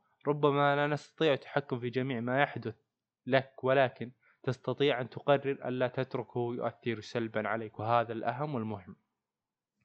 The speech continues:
وثمة أمور خارج سيطرتنا تماما، كالأجواء المزعجة أو أنظمة الدول أو تغ-،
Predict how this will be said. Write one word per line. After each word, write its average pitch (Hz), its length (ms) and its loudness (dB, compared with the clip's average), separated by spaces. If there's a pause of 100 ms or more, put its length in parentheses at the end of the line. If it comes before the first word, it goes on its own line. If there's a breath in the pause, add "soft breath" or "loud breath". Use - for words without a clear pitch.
(460 loud breath)
وثمة 175 400 4
أمور 165 300 4
خارج 180 300 10
سيطرتنا 139 680 0 (920)
تماما، 160 680 4 (120)
كالأجواء 120 680 0 (420)
المزعجة 120 720 0
أو 110 200 0
أنظمة 113 400 -2
الدول 131 480 -4 (500 soft breath)
أو 151 120 4
تغ-، 139 140 -2